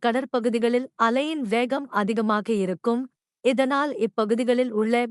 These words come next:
மீனவ குடிசைகளில் கடல் நீர் புகுந்துவிடும். கடல் அரிப்பும் அதிகமாகும்.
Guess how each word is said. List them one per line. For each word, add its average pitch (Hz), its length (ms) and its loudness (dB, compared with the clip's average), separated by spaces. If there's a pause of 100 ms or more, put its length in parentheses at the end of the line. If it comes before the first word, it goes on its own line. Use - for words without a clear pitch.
மீனவ 294 460 0
குடிசைகளில் 185 680 -2 (480)
கடல் 320 360 0
நீர் 302 300 -4
புகுந்துவிடும். 233 720 0 (320)
கடல் 339 420 0
அரிப்பும் 262 500 0
அதிகமாகும். 214 840 0